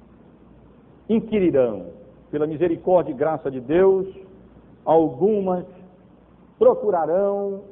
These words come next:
compreender o significado daquilo que está sendo anunciado.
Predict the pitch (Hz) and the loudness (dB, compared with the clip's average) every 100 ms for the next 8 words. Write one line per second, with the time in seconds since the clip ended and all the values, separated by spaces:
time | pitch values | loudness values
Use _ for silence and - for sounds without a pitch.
0 | - - 170 170 156 143 151 165 - 147 | -20 -10 -8 -6 -8 -6 -6 -6 -8 -16
1 | - 147 147 - 123 139 135 131 131 - | -14 -12 -12 -14 -16 -12 -10 -12 -16 -20
2 | 127 123 - 127 117 127 127 117 117 113 | -14 -14 -12 -16 -14 -14 -14 -14 -14 -14
3 | 110 110 - 117 110 101 - 98 - | -14 -16 -20 -16 -16 -18 -18 -18 -18